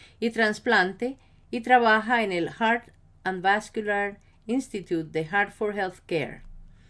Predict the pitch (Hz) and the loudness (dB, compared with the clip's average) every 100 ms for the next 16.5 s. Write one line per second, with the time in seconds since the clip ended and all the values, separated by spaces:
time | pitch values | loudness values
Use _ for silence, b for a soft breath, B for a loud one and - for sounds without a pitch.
0 | b b b 190 202 226 247 226 202 170 | b b b -2 0 0 0 -2 -2 -4
1 | 180 214 208 202 - 190 185 214 208 170 | -6 -6 -4 -6 -4 -6 -4 -6 -6 -6
2 | 160 151 147 - 151 151 143 156 151 139 | -4 -4 -6 -8 -4 -2 -4 -8 -6 -8
3 | 113 - - - - _ - - - - | -8 -12 -20 -20 -20 _ -20 -20 -20 -20
4 | _ _ _ _ - - b b - 226 | _ _ _ _ -20 -20 b b -4 -2
5 | 285 285 294 196 147 135 131 _ - - | -2 -2 -2 0 -2 -2 -10 _ -20 -20
6 | _ - - - 294 330 - 202 220 233 | _ -20 -14 -6 -4 -4 -4 -2 -2 -2
7 | 208 - 185 185 - 185 175 175 180 - | -4 -6 -6 -6 -4 -4 -4 -4 -6 -4
8 | 151 151 143 - - - - - _ _ | -6 -4 -6 -8 -18 -20 -20 -20 _ _
9 | - b b b b b - - - - | -20 b b b b b -20 -20 -20 -2
10 | 254 285 294 269 240 320 349 359 359 226 | 0 0 -2 -4 -2 -2 -2 -4 -2 -2
11 | 208 214 226 294 220 196 - 196 190 185 | 2 0 0 -2 -2 -2 -6 -6 -6 -6
12 | 180 175 233 240 254 233 202 170 165 240 | -6 -4 -4 -4 -6 -6 -4 -4 -6 0
13 | 240 233 - 240 214 185 170 165 175 165 | 2 2 -2 -4 -2 -2 -2 -2 -4 -4
14 | - 254 277 214 190 214 - 220 220 - | -4 -4 -2 -2 -2 -6 -6 -6 -4 -4
15 | 175 156 - 220 220 208 185 165 165 - | -4 -6 -8 -6 -6 -8 -10 -10 -10 -8
16 | 214 208 208 226 | -6 -6 -6 -12